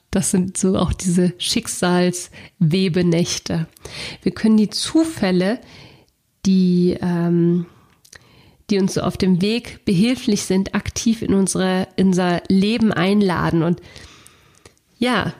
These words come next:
du kannst jetzt eben bewusste Handlungen setzen und so das Leben kreieren, das du wirklich wünschst. Und genau hierfür habe ich heute noch einmal, wie ich finde, eine total schöne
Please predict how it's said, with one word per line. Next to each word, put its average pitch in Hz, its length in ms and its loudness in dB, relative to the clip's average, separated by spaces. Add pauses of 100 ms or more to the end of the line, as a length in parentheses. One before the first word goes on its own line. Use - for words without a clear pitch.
du 202 160 -6
kannst 254 480 -4
jetzt - 360 -4
eben 233 340 0
bewusste 226 640 -2
Handlungen 254 800 0
setzen 214 720 0
und 185 400 -2
so 214 320 2
das 190 260 -2
Leben 214 300 2
kreieren, 196 580 0
das 180 180 -4
du 185 160 -2
wirklich 185 520 -2
wünschst. 170 420 -4
Und 175 260 0 (340)
genau 202 340 2
hierfür 294 600 0 (360)
habe 233 240 -6
ich - 220 -6
heute 233 300 0
noch 220 180 0
einmal, 208 640 2
wie 196 60 -2
ich - 140 -4
finde, 208 380 0
eine 190 240 2
total 208 580 -4
schöne 202 640 0